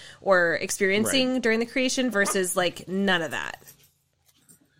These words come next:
Speaker 2: Right, right. So it's sort of like, uh, does a magician explaining his trick ruin the trick?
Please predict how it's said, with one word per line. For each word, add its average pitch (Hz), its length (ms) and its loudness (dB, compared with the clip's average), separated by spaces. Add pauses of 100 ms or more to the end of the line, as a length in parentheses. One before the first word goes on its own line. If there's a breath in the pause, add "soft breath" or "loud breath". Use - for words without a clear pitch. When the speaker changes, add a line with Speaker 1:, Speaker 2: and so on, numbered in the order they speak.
(240)
Speaker 2:
Right, 139 460 0
right. 113 240 0
So 147 120 2
it's 123 140 0
sort 156 160 2
of 135 140 -2
like, 120 400 -2
uh, 107 480 -4
does 123 220 -6
a 139 40 -2
magician 123 480 -4
explaining 110 500 -4
his 107 140 -4
trick - 340 -8
ruin 101 280 -6
the 92 80 -8
trick? - 500 -10